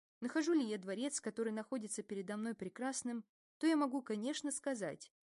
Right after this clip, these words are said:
что не люблю вещи, созданные только для того, чтобы на них глазели. Могу сверх того высказать вполне в духе Руссо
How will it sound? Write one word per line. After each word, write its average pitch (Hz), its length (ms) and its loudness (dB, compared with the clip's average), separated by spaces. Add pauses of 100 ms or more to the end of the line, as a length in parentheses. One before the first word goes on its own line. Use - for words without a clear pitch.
(240)
что - 180 0
не 262 100 4
люблю 247 260 4
вещи, 254 520 -2 (240)
созданные 285 420 2
только 247 280 0
для 196 120 -2
того, 214 300 -2
чтобы 233 320 -2
на 202 140 0
них 190 200 -2
глазели. 185 640 -4 (360)
Могу 185 240 2
сверх 180 300 0
того 226 280 0
высказать 240 440 -2
вполне 247 420 0
в 247 60 -4
духе 226 320 -4
Руссо 220 440 -4